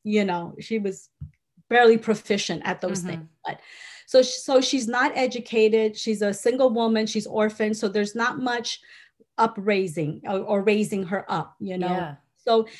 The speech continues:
Speaker 1: she kind of fell into a pattern that is the pattern I see today with the women I serve, which is why
Speaker 2: Mm-hmm.
Speaker 1: the backstory is so important, is that you become dependent on men to
Speaker 2: Yeah.
Speaker 1: survive,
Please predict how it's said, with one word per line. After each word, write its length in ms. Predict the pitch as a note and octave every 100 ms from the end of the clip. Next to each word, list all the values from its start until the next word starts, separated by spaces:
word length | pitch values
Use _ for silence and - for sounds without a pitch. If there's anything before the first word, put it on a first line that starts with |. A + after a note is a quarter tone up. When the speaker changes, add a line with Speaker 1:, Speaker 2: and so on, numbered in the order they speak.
| - -
Speaker 1:
she 240 | - F4+
kind 300 | - A4 G#4
of 100 | D4+
fell 340 | - C4+ C4+ C4+
into 560 | B3 C4 B3+ - A3+ A3+ -
a 100 | G#3
pattern 560 | - D#4+ F#4 D4+ A3+
that 220 | A3 G#3+ A3
is 160 | B3+
the 100 | C#4+
pattern 460 | - - E4+ E4+ D4
I 60 |
see 260 | C4 - C4+
today 360 | - A3 C4 B3+
with 160 | A#3+
the 80 | G#3+
women 320 | G#3+ A#3 G#3+
I 80 | F#3+
serve, 400 | G3+ - F4 C4
which 160 | G#3+ G#3+
is 140 | G#3
why 180 | G#3+ G#3 G#3
Speaker 2:
Mm-hmm. 160 | - - -
Speaker 1:
the 80 | G#3+
backstory 580 | A#3 A3+ - A#3+ A3+
is 140 | G#3+ G#3+
so 140 | A3+
important, 540 | G#3 G#3 E4 G4+ G3+ G3+
is 160 | F#3+
that 260 | G3+ F#3+ G3 - _ _ _ - _ _
you 120 | B3
become 360 | D4 D#4 C#4 C#4
dependent 680 | C4+ C4 C#4+ D#4 A3 E3+ D3+
on 200 | G#3 G#3
men 420 | A#3 C4+ D#3 E3 - _ -
to 60 | -
Speaker 2:
Yeah. 20 |
Speaker 1:
survive, 540 | A3+ G#3 G3+ G#3+ A#3+